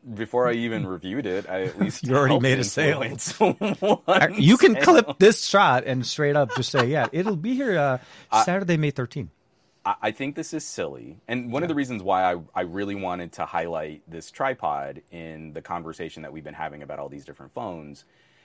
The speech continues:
Speaker 1: it seems silly to use a professional photography accessory like a really nice tripod with a
Speaker 2: Yeah.
Speaker 1: phone.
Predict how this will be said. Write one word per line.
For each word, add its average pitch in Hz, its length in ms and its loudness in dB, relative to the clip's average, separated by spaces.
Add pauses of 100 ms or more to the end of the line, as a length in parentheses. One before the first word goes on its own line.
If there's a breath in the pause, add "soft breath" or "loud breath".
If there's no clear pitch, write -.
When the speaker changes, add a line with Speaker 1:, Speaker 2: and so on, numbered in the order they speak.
(160)
Speaker 1:
it 123 140 -10
seems 202 380 -10
silly 85 460 -6
to - 140 -18
use 85 760 -12 (880)
a 98 80 -6
professional 101 1160 -6
photography 92 1000 -6
accessory 80 680 -10
like 80 220 -10
a 82 120 -12 (100)
really 82 440 -12
nice 73 340 -16
tripod 76 720 -8
with 71 200 -18
a 82 60 -12
Speaker 2:
Yeah. 87 120 -8
Speaker 1:
phone. 76 500 -10